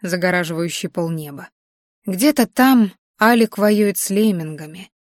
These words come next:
Хотя ночью они, наверное, все-таки не дерутся, а находят какое-то безопасное место и отдыхают. Надеюсь, он скоро вернется,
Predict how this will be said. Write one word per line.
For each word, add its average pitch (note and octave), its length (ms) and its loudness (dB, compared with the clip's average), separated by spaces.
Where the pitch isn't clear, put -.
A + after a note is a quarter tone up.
Хотя B3 300 2
ночью B3+ 340 0
они, F#3 180 -2
наверное, F#3+ 460 0
все-таки G3 420 -4
не G3 140 -2
дерутся, G#3+ 520 -4
а - 120 -6
находят A3 380 -2
какое-то G3+ 380 0
безопасное F3+ 640 -2
место F#3+ 380 -4
и D#3+ 40 -4
отдыхают. D3 680 -10
Надеюсь, A3+ 420 4
он G#3+ 100 2
скоро G#3 260 0
вернется, A3 540 0